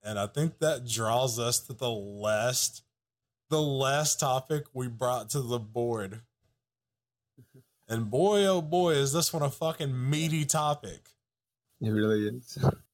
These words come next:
Speaker 1: Yeah, this is the fucking, this is, like, the fucking news of our time. And, and by the news of our time, I mean, this is probably some of the most fucked shit that I've, like, seen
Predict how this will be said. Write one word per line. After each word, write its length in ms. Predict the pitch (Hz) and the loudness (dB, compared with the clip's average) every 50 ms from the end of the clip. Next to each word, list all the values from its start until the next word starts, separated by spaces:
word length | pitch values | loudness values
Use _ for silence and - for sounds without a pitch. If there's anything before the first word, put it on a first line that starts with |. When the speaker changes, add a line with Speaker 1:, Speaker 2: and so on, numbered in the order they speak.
| _ _ | _ _
Speaker 1:
Yeah, 160 | 143 143 135 | -4 -2 -2
this 280 | 120 135 156 151 - | 0 0 0 0 0
is 140 | 202 185 190 | 0 0 0
the 120 | 165 160 139 | 0 0 0
fucking, 640 | 127 170 170 175 - 190 170 156 147 139 123 120 - _ | 0 0 0 0 -2 -4 -4 -4 -4 -6 -8 -10 -12 _
this 240 | 123 151 180 - 214 | -2 0 0 0 0
is, 160 | 196 170 180 | 0 0 0
like, 200 | 254 285 285 196 - _ _ 131 | -2 -4 -8 -10 -14 _ _ -6
the 180 | 135 147 147 139 | -2 -2 -2 -2
fucking 600 | 139 - 180 165 160 - 185 175 147 131 131 127 | -2 -2 -2 -4 -2 -4 -4 -6 -4 -4 -4 -4
news 340 | 123 120 127 135 156 165 156 | -2 -2 0 2 2 2 2
of 160 | 165 151 139 | 2 2 2
our 160 | 147 143 143 | 2 2 2
time. 540 | 139 - - 151 143 135 127 107 98 95 98 - _ _ _ _ _ _ _ _ _ _ _ _ _ _ _ _ _ _ _ _ _ _ _ _ _ _ _ _ _ _ _ _ _ _ _ _ _ _ | 0 0 -2 -2 -2 -2 -2 -4 -6 -10 -12 -18 _ _ _ _ _ _ _ _ _ _ _ _ _ _ _ _ _ _ _ _ _ _ _ _ _ _ _ _ _ _ _ _ _ _ _ _ _ _
And, 240 | 127 127 131 127 127 | 0 0 0 0 0
and 220 | 123 135 135 139 | 0 2 2 2
by 160 | 139 139 147 | 2 2 2
the 140 | 147 147 139 | 2 2 0
news 440 | 131 127 127 127 135 139 151 156 160 | 0 0 0 0 2 2 2 2 2
of 140 | 165 147 156 | 0 2 2
our 160 | 151 143 143 | 2 2 0
time, 500 | - - 131 123 131 151 165 175 175 170 - | 0 -2 -2 0 0 0 0 -2 -4 -4 -4
I 100 | 127 139 | -4 -2
mean, 280 | 151 151 147 143 135 131 | -2 -2 -4 -4 -2 -2
this 180 | 139 139 - | 0 0 0
is 80 | 180 151 | -2 -4
probably 560 | - - 151 156 160 156 170 160 165 160 156 | -2 0 0 0 0 -2 -2 -2 -2 -2 0
some 240 | 156 - 165 156 151 | 0 0 0 -2 -4
of 80 | 147 | -4
the 120 | 143 139 135 | -4 -2 -2
most 300 | 135 131 - - - - | -2 -2 -4 -6 -8 -4
fucked 460 | - 139 139 151 - - _ _ - | -2 -2 -2 -2 -4 -8 _ _ -2
shit 500 | - - - - 127 123 143 156 - - | 0 0 2 0 0 -2 -4 -8 -10 -6
that 100 | 135 131 | -4 -2
I've, 240 | 127 123 120 123 120 | 0 0 0 -2 -2
like, 400 | 120 123 110 107 107 107 104 107 | -2 -2 -2 -2 -2 -4 -6 -4
seen 680 | - - - - - 127 123 131 143 165 170 170 175 | -2 0 0 0 0 0 -2 -2 -4 -4 -4 -4 -6